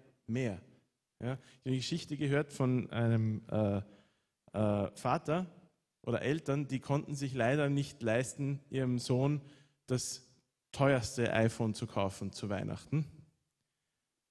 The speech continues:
und haben ihm das iPhone vom vorigen Jahr gekauft. Ja?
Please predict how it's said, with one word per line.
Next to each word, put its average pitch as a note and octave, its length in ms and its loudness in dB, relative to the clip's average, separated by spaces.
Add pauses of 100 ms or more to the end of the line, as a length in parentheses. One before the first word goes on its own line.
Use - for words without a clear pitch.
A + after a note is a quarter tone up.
(1080)
und C3+ 200 4
haben C#3+ 160 6
ihm C#3+ 100 6
das C3+ 140 4
iPhone C3+ 460 2
vom B2+ 200 -2
vorigen B2+ 420 6
Jahr G2+ 260 2
gekauft. G#2+ 640 -6 (560)
Ja? A#2 220 0